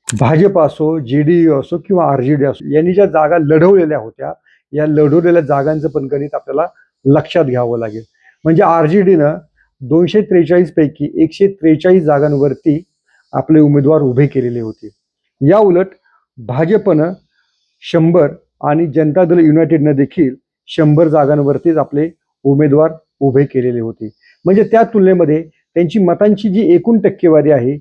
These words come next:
ती एकूण टक्केवारी कमीच राहणार होती, हे तेवढंच खरं होतं. आणि काँग्रेसचं पण तसंच आहे.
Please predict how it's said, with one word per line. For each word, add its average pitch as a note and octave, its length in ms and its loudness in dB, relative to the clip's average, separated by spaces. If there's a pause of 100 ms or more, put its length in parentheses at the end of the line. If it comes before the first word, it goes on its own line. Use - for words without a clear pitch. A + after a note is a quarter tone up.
ती - 460 -4
एकूण G3 320 0
टक्केवारी D#3 540 0 (340)
कमीच F3 400 0
राहणार C3+ 420 -2
होती, A2+ 260 -8 (400)
हे F3 180 4
तेवढंच D#3+ 680 0
खरं C3+ 180 -2
होतं. A#2+ 420 -6
आणि F#3 260 0
काँग्रेसचं A3 520 0
पण G3+ 200 0
तसंच D#3+ 280 -2
आहे. C#3+ 200 -2